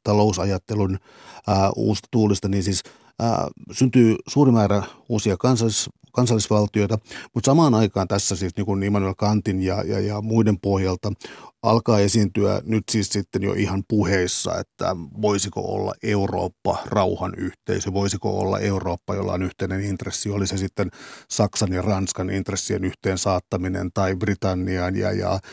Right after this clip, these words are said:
ja nämä ikään kuin, ää, porvarilliset vallankumoukset, niin tuota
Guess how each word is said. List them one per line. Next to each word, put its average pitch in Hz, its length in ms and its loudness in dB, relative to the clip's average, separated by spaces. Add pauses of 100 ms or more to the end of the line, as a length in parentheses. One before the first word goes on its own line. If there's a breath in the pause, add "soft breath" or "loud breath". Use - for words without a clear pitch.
(260 loud breath)
ja 95 280 6
nämä 98 240 0
ikään 95 340 -2
kuin, 98 380 0
ää, 95 380 -2
porvarilliset 90 640 -2
vallankumoukset, 95 880 -2 (360 loud breath)
niin 98 100 0
tuota 104 480 4